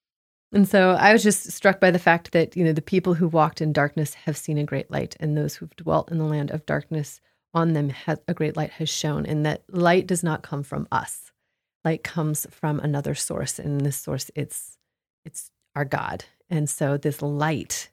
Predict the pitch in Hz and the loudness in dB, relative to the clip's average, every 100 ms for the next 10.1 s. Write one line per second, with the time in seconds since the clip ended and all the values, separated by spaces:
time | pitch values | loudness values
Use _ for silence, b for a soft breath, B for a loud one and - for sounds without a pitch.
0 | - 131 139 - - - - _ - 147 | -12 -8 -8 -6 -6 -6 -8 _ -14 -14
1 | - _ _ _ _ 135 131 - - - | -16 _ _ _ _ -8 -8 -8 -12 -12
2 | 160 _ _ _ _ _ 151 - 104 - | -16 _ _ _ _ _ -8 -8 -8 -16
3 | 165 _ _ 185 175 - 160 170 165 156 | -20 _ _ 0 0 2 2 4 4 4
4 | - 160 156 - 151 139 - _ _ - | 2 0 0 2 2 2 -6 _ _ -2
5 | 170 170 165 165 160 156 165 151 156 - | 2 4 6 6 4 2 2 2 2 2
6 | 151 147 147 151 160 156 - - 156 127 | 4 4 4 4 2 0 -6 -6 -4 0
7 | 165 160 160 156 - 170 160 156 160 - | 0 2 2 2 0 2 2 0 -2 -2
8 | 156 147 143 - 175 165 156 165 165 156 | 0 2 0 -2 0 0 0 0 2 0
9 | - - 160 151 151 156 156 165 165 160 | -2 -8 -4 -4 -2 -2 -2 0 0 0
10 | 156 | -4